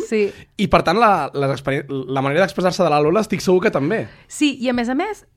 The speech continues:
Speaker 1: una, jo crec que ja no és un punt concret de la meva biografia, diguem-ne, però és com un procés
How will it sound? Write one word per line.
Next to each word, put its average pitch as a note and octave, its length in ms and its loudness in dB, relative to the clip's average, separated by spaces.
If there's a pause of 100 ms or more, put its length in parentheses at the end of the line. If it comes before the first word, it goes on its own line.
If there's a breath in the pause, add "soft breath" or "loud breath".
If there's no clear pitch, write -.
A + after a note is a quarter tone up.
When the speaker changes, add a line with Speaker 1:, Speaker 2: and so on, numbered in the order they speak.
Speaker 1:
una, C#4+ 220 0 (100)
jo A#3 180 -8
crec D4+ 220 -10
que D4 80 -2
ja B3+ 140 -2 (100)
no C4 80 0
és C4+ 80 0
un C4+ 180 4
punt A#3+ 360 -2 (680)
concret A3 540 -2 (100)
de G3+ 160 -6 (100)
la F#3+ 140 -8
meva G3 260 -2
biografia, F#3+ 560 -2
diguem-ne, A#3 380 -2
però G#3 260 -2
és - 140 -12
com A3+ 160 0
un A3 80 0
procés A#3+ 640 -2